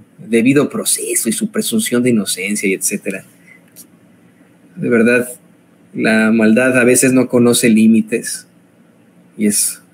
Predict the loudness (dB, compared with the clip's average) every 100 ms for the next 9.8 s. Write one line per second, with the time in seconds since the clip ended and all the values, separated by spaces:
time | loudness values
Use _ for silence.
0 | _ -6 -2 -2 -2 0 0 2 0 2
1 | 4 4 4 0 -8 _ _ _ _ _
2 | -6 -2 -2 -4 _ _ _ _ _ -2
3 | 2 4 4 2 2 2 2 2 4 2
4 | 0 0 0 0 0 0 -2 -4 _ 0
5 | 4 4 2 -2 -18 _ _ _ -20 -2
6 | 2 2 0 0 2 4 4 2 0 -6
7 | _ _ _ _ _ _ -4 0 2 4
8 | 4 2 0 -4 -6 0 2 4 2 0
9 | 0 0 -2 0 2 2 0